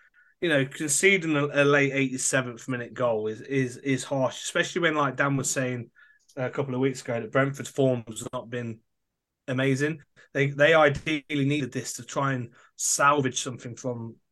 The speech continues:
the, the rest of the, um, this season. But I think Brentford are now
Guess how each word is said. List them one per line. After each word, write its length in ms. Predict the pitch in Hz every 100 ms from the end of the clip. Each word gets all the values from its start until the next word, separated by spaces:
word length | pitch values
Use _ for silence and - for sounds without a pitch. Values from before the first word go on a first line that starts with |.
| -
the, 220 | 131 110
the 100 | 120
rest 280 | 123 - -
of 120 | 117
the, 340 | 117 113 110 107
um, 160 | 110 _ _ _ -
this 160 | 127 -
season. 580 | 131 127 117 120 107 104
But 200 | 110 - _ _ _ _ _ -
I 60 | 139
think 240 | 151 127
Brentford 360 | 131 127 - 120
are 60 |
now 320 | 120 117 120